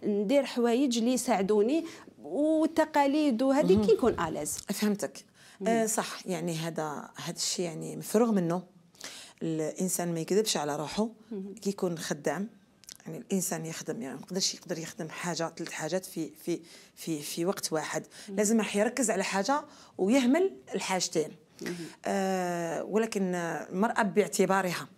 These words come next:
Speaker 2: المراه باعتبارها عندها، يعني ربي عطاها هذه الميزه انه
Speaker 1: مهم.
Speaker 2: عندها تركيزين.
Speaker 1: وي.
Speaker 2: احنا نقولوا الرجل، ما نهضروش على الرجل، احنا الرجل احنا بلا به، لكن يقول الرجل والمراه كل واحد عنده دور في المجتمع.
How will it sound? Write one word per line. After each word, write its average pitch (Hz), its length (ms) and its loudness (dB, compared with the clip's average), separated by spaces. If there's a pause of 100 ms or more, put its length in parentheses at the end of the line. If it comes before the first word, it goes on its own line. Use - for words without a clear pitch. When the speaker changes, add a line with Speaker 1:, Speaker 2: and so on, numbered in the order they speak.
Speaker 2:
المراه - 220 -2
باعتبارها 151 580 -4
عندها، 147 420 -6 (320)
يعني 165 160 0
ربي 196 200 2
عطاها 160 380 -2
هذه 156 60 -6
الميزه 165 400 -2 (220)
انه 170 100 -4
Speaker 1:
مهم. 170 100 -2
Speaker 2:
عندها 160 400 -4
تركيزين. 170 600 0 (580)
Speaker 1:
وي. 180 120 -6 (520)
Speaker 2:
احنا 156 120 -8
نقولوا 156 460 0
الرجل، 160 440 0
ما 151 300 -6
نهضروش 202 340 2
على 156 140 -2
الرجل، 156 200 -2
احنا 165 260 -4
الرجل 165 260 0
احنا 165 180 -4
بلا 170 160 2
به، 196 200 4 (240)
لكن 185 120 0
يقول 190 240 4
الرجل 185 280 4
والمراه 196 280 2
كل 214 140 -2
واحد 214 180 2
عنده 196 220 4
دور 220 160 6
في 226 80 -6
المجتمع. 175 360 0